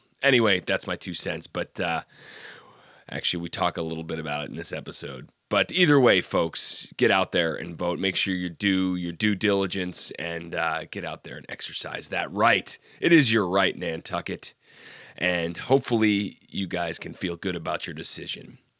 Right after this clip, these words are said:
That being said, folks, all right, I'm not gonna babble on. I did mention I just went over to, uh, the Inky Mirror to check out what's going on. They have a new website up. Thought that was pretty cool. Long overdue. Their website was so antiquated.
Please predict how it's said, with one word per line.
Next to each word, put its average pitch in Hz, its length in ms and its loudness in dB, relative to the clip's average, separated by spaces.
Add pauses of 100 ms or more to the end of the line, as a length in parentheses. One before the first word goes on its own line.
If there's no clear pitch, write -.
That 123 300 2
being 107 280 2
said, 98 360 0
folks, - 540 -2 (560)
all 92 100 2
right, 92 280 2
I'm 95 100 -2
not 92 160 -2
gonna 82 200 -8 (1120)
babble 98 360 4
on. 95 400 0 (280)
I 104 100 4
did 151 180 2
mention 104 280 4
I 95 60 2
just 123 240 0
went 120 140 6
over 101 240 4
to, 101 440 0
uh, 87 160 0
the 92 100 -2
Inky 104 360 -2
Mirror 107 400 2
to 120 160 -12
check 104 240 0
out 101 160 2
what's 95 100 -2
going 101 260 0
on. 110 300 0
They 107 100 4
have 113 100 4
a - 20 4
new 117 160 4
website 107 560 4
up. 76 220 -12 (420)
Thought - 140 -10
that 95 120 0
was 90 140 -4
pretty 85 300 -6
cool. 90 280 -4
Long 117 300 6
overdue. 101 520 4
Their 90 120 0
website 98 520 0
was 65 120 -6
so 90 220 0
antiquated. 85 580 -4